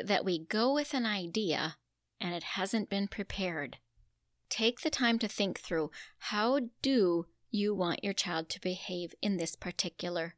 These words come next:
circumstance that you're thinking about? Maybe in your mind,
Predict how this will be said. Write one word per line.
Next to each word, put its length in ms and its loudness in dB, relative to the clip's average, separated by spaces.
circumstance 840 0
that 160 4
you're 160 2
thinking 400 -4
about? 320 -8
Maybe 360 4
in 140 6
your 180 6
mind, 380 0